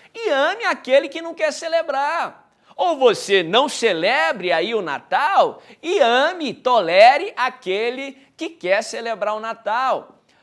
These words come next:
Os morávios tinham uma frase muito interessante. Eles falavam assim:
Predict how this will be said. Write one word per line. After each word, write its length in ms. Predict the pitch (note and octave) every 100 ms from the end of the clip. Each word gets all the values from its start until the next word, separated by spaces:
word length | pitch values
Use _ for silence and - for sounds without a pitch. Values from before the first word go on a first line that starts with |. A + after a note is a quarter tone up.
| -
Os 200 | A#3+ F#3+
morávios 840 | G#3+ F3+ D3+ G#3+ A3 A#2+ A#2+ A2+
tinham 220 | - F#3+
uma 160 | G3 C3+
frase 340 | - F3 C#3+
muito 260 | E3 F#3+ F#3
interessante. 680 | F#3 F3 C3 - B2 G#2+ A#2
Eles 160 | B2+
falavam 480 | - D3 C#3+ D#3 F3+
assim: 440 | F3 - D#3 C3